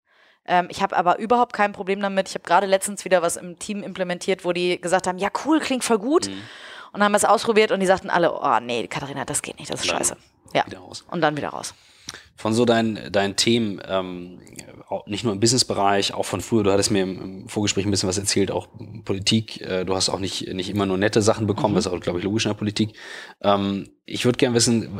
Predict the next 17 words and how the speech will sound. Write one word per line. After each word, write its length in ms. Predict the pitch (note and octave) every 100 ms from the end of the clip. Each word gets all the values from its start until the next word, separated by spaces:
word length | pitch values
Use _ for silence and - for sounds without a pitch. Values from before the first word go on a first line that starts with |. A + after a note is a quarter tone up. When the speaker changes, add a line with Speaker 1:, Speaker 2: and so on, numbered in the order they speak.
| G#2
Speaker 2:
gibt 180 | C3 D3
es 160 | -
Themen 300 | - A#2+ G#2
oder 300 | F2+ F2+ - - -
sagen 200 | G2+ G2+
wir 40 | F#2+
so, 240 | G2 E2+
was 220 | G#2 -
bringt 400 | - - A2 D3+
dich 220 | D3+ - -
aus 180 | C#3+
der 100 | D3
Ruhe 440 | B2+ A#2+ D3 G#3 B3+ _ _ _ _
und 160 | G#2 G2
warum 240 | F2+ A2
bringt 200 | C3
es 80 | D3